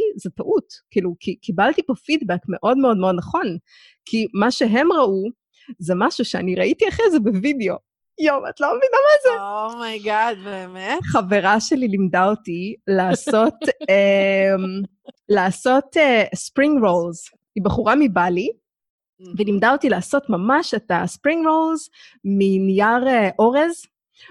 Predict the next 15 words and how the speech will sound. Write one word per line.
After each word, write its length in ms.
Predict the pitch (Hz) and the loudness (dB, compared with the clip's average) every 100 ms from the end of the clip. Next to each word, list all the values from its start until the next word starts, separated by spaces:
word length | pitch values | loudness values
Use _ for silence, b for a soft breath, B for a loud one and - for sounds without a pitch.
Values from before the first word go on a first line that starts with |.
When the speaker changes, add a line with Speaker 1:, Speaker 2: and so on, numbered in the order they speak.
| 262 | -4
Speaker 1:
וזה 260 | 190 196 208 | -2 0 2
היה 160 | 247 | 2
כזה 240 | 302 294 302 | 0 -2 0
כיף, 260 | 403 392 - | 0 0 0
כאילו, 180 | 208 | -2
כל 160 | - 269 | 2 2
החברות 540 | 277 - 180 196 247 | 2 0 0 2 2
יושבות 320 | 185 - 254 - | 0 -2 -4 -2
ככה, 200 | 262 - | -4 -4
אנחנו 220 | - 220 | -2 -2
מגלגלות 580 | 180 165 190 185 208 247 | -2 -2 -2 0 2 0
דברים, 320 | 202 208 285 | 0 -2 -2
ומאוד 300 | 208 156 233 | -4 -2 -2
מאוד 180 | 220 175 | 0 -2
נחמד, 320 | 160 - 277 | -4 0 0